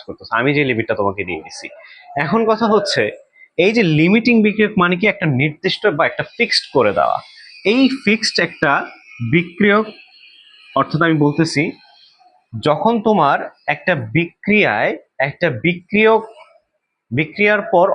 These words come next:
অবশিষ্ট না থাকে বা থাকবে না, তাকে বলা হয় লিমিটিং বিক্রিয়ক। অর্থাৎ সে কি হয়ে যাবে, সে লিমিট,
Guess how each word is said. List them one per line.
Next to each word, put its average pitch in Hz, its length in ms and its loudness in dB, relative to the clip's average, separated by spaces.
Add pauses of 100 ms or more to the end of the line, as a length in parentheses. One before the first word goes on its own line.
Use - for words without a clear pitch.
(100)
অবশিষ্ট 202 720 0
না 151 320 2
থাকে 131 320 -6
বা 107 120 0 (100)
থাকবে 143 320 -2
না, 131 200 -2 (380)
তাকে 165 260 0
বলা 160 240 2
হয় 180 180 0
লিমিটিং 135 500 -2
বিক্রিয়ক। 98 380 -4
অর্থাৎ 131 340 0 (380)
সে - 160 -2
কি 220 180 2
হয়ে 220 100 4
যাবে, 113 220 0
সে 202 140 0
লিমিট, 175 440 0